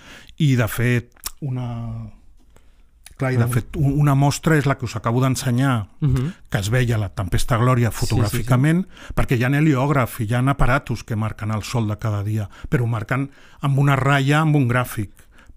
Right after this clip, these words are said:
Speaker 1: però no visualment a l'efecte potser que ha pogut tenir. Per exemple, aquí, aquí el que tenim és l'anomalia que va passar el març passat.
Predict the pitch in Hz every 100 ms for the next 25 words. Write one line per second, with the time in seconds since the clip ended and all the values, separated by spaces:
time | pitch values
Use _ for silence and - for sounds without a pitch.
0 | - 160 131 117 147 151 127 127 117 110
1 | 113 117 120 113 98 - 135 - 107 -
2 | - 120 113 - 107 107 - 95 92 107
3 | 87 - - - - 95 113 113 101 -
4 | 123 135 151 - - - - - 104 -
5 | 143 131 147 131 123 139 160 - 160 139
6 | 135 127 131 151 160 139 - 127 147 139
7 | 127 - - 113 - 117 104